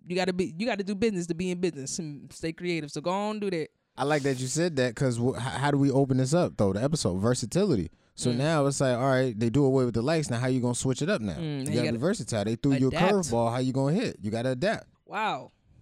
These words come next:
Speaker 1: that's how you bring, that's how
Speaker 2: Mm.
Speaker 1: you bring everything back around full circle.
Speaker 2: Mm-hmm.
Speaker 1: What's, is that me or
Speaker 2: It's
Speaker 1: is that
Speaker 2: when we,
Speaker 1: you?
Speaker 2: it's when we,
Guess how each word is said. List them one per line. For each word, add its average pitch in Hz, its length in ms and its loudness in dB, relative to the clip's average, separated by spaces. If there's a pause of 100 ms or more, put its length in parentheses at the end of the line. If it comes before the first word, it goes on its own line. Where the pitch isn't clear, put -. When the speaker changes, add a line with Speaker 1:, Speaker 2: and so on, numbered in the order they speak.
(460)
Speaker 1:
that's 240 200 0
how 285 80 4
you 247 120 4
bring, 190 220 2
that's 214 180 2
how 302 80 2
Speaker 2:
Mm. 262 60 4
Speaker 1:
you 233 80 4
bring 208 240 2
everything 196 380 2
back 185 200 0
around 170 280 0
full 170 180 2
circle. 208 480 0 (680)
Speaker 2:
Mm-hmm. 107 640 0 (140)
Speaker 1:
What's, - 200 -18
is 269 180 -8
that 480 180 -10
me 427 220 -4
or 370 80 -2
Speaker 2:
It's - 0 -
Speaker 1:
is 311 60 -6
that 151 80 -2
Speaker 2:
when 175 160 2
we, 196 80 -10
Speaker 1:
you? 196 120 -8
Speaker 2:
it's - 160 -14
when 247 140 4
we, 311 100 0